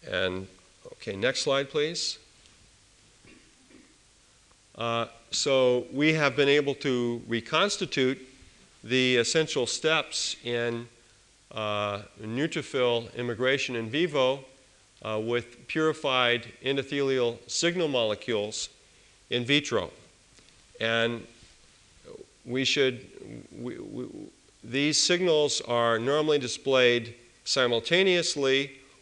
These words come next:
on the endothelium in a microvascular bed, but leukocytes respond to them in a sequential manner. And, uh, this is important because it means that if we're lacking any one step,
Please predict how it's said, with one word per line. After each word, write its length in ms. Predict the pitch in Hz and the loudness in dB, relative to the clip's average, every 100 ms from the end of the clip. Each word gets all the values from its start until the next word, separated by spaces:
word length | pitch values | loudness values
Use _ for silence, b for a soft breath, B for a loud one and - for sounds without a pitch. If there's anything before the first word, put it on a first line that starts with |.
| - | -2
on 240 | 117 117 | 0 2
the 120 | 113 | 0
endothelium 680 | 113 98 151 151 147 135 127 | -2 -4 -2 2 2 2 2
in 80 | 117 | 0
a 60 | 107 | 0
microvascular 880 | 113 113 110 113 110 - 117 107 | 0 -2 -2 0 0 0 -4 -2
bed, 420 | 101 135 117 110 117 B B B B - | 2 4 4 2 -2 B B B B -4
but 140 | 117 | -2
leukocytes 580 | 131 147 143 143 120 - | -2 -4 -2 0 0 -2
respond 500 | 110 - 156 180 202 | -6 -2 0 2 0
to 80 | 139 | -2
them 200 | 127 120 | 0 0
in 80 | 110 | 0
a 60 | |
sequential 500 | 104 120 - 135 127 | -2 -4 -2 -2 -2
manner. 380 | 117 123 120 85 - B B B B B - | 0 2 2 -2 -8 B B B B B -12
And, 440 | 117 117 113 117 113 | -4 -2 0 -2 -6
uh, 580 | 110 110 110 110 110 104 98 - - - - - - | -6 -4 -2 -2 -2 -6 -10 -18 -20 -20 -20 -20 -6
this 240 | 127 143 151 | 0 0 0
is 140 | 127 | -6
important 500 | 135 - 208 151 127 | -6 -2 0 0 -4
because 360 | 135 - 131 131 | -6 0 0 0
it 100 | 123 | 0
means 340 | 139 147 139 | 0 0 2
that 140 | 135 | 2
if 140 | 120 127 | 2 0
we're 100 | 120 | 0
lacking 600 | 123 143 160 - 123 120 | 4 4 2 0 -2 -2
any 220 | 123 135 | -2 0
one 260 | 123 117 110 | 0 0 0
step, 420 | - 160 143 110 | -2 0 0 0